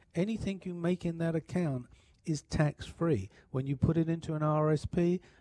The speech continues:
eventually when you take that money out, you're gonna pay tax. It's just a delay of paying tax. But a, a T F S A is something that is tax-free, and that's where you should be putting your money right now in gold and silver.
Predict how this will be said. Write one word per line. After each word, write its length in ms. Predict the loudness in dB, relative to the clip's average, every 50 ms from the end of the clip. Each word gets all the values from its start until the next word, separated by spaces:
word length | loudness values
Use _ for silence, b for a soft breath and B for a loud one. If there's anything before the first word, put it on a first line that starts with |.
| B
eventually 720 | 0 0 4 6 6 4 4 0 -4 0 0 0 0 0 -2 -2
when 180 | -2 -2 -2
you 80 | -4 -6
take 220 | 0 0 0 0
that 140 | 0 -4 -2
money 280 | -2 -2 -2 0 0 0
out, 160 | -2 -2 -4
you're 140 | -8 -6 -4
gonna 160 | -4 -4 -2
pay 240 | -2 0 0 0 0
tax. 480 | _ -2 -2 -2 -2 -6 _ -20 -20 B B B B B
It's 180 | _ -4 -4 -4
just 280 | _ -2 -2 -2 -2 -6
a 60 | -2
delay 440 | 0 2 4 4 4 6 6 4 4
of 180 | 2 0 0 0
paying 260 | 0 0 0 -4 -8 -10
tax. 420 | -10 -8 -8 -8 -10 _ -20 -20 -20 b b b b b _
But 140 | -4 -2 0
a, 120 | 0 -2 -2 -4
a 100 | -6 -6
T 260 | -2 0 2 4 4 4
F 140 | 4 4
S 180 | 2 0 2 2
A 220 | 2 2 2 2 0 b b b b b
is 140 | -4 -4
something 480 | -4 0 0 0 0 0 -4 -6 -4 -4
that 100 | -6 -6
is 160 | -6 -8 -4
tax-free, 580 | 0 0 0 0 0 -2 -6 -2 0 0 0 0
and 140 | -2 -4 -2
that's 240 | -4 -4 -4 -4
where 100 | -4 -2
you 140 | -2 -2 -4
should 220 | -8 -10 -12 -6 -6
be 80 | -4
putting 280 | -4 -4 -6 -6 -8 -10
your 120 | -12 -10
money 360 | -6 -4 -4 -2 -2 -4 -4 B B B B B -2
right 240 | 2 2 2 2 2
now 140 | 0 0 0
in 120 | 0 -2
gold 260 | -2 -2 0 0 0 -2
and 120 | -2 -12
silver. 380 | -10 -8 -4 -2 -2 -2 -2